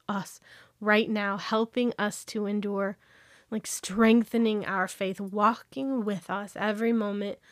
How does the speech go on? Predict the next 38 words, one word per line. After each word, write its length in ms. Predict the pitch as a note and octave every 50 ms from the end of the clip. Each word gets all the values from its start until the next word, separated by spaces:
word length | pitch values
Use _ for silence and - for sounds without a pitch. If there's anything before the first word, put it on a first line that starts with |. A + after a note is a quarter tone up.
| - - - - - -
of 280 | - G#3 G3 F#3+ F#3+ F#3+
the 100 | G3 G3
way. 320 | G3+ G#3 G#3+ G#3 G3 F#3
And 180 | F#3+ G#3 G#3 G3+
we 180 | G3+ F#3+ G#3+ G3
just 320 | - G#3 G3+ G#3 - -
have 340 | - G#3+ G3 - - - -
to 100 | - A#3+
be 200 | G#3+ A3+ A3+ A3
brave 680 | G3+ - A3+ G#3+ G#3+ G#3+ G#3+ G#3+ G3+ G#3 A3 A#3 A3+ C4 - - - - - -
enough 460 | - C4 A#3+ A3 G3+ F#3+ - - -
to 140 | - - B3
walk 400 | A3+ F#3+ G3+ G3 F#3 - - -
it 160 | G3 G3 - - - - - - - - _
with 220 | - G#3+ A3+ A3+ -
him. 260 | - A3 F#3+ F#3 F#3
Like, 200 | F3+ F3+ F#3+ G3
"Though 340 | G3+ G#3+ A3 G#3+ A3+ B3 B3+
I 180 | C4 A#3+ A#3
walk 360 | A3+ A3+ A3+ A3+ A3 A3 - -
through 180 | - A3+ G#3+
the 100 | G3+ G#3 G3+
valley 460 | G3 G3+ G3+ G3+ G#3 G3+ G#3 G#3+ G#3+
of 120 | G#3 G3+
the 80 | G3+ G3
shadow 520 | - - - G3 G3 G3 G3 G#3+ G#3+ G#3 A3
of 160 | A3+ G#3+ G3+
death, 300 | - G3+ G3+ G3 F3 -
I 100 | A3+ G3+
will 120 | G#3 G3+ G3
fear 300 | - - - G3+ G3+ G#3
no 220 | G#3+ G#3+ A3 A#3
evil, 240 | B3+ C4 C4 B3 B3+ A#3
for 180 | - - - G3
you 260 | F#3+ G3+ G3 G3 G3
are 180 | F#3 F#3 F#3+
with 240 | G3 G#3+ A#3 - -
me. 160 | A#3 G#3 -